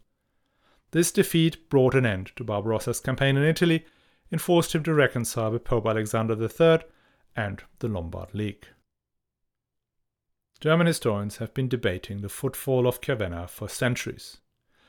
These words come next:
Many, in particular in the nineteenth centuries, built an entire narrative around this snub and its devastating consequences. This, they argue, was the reason that the alliance between Barbarossa and Henry the Lion broke up,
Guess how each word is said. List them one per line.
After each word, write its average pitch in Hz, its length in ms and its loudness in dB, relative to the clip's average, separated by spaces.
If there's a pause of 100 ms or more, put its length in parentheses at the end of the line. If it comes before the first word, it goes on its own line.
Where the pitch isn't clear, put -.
(300)
Many, 117 300 -2
in 127 120 -8
particular 170 380 2
in 175 60 4
the 175 80 4
nineteenth 175 420 4
centuries, 127 400 0
built 135 260 4
an 135 80 4
entire 113 460 0
narrative 110 580 2
around 104 320 -4
this 101 160 -4
snub 147 440 2 (420)
and 127 180 2
its - 120 -6
devastating - 560 -6
consequences. - 880 -12 (1500)
This, 160 200 0
they 160 120 4
argue, 127 400 0
was 147 220 0
the 170 120 2
reason 98 380 -4
that 101 140 -6
the 113 120 -4
alliance 95 500 -4
between 110 320 -4
Barbarossa 127 540 4
and 139 100 2
Henry 139 240 2
the 156 120 8
Lion 139 340 4
broke 127 320 2
up, 101 240 -2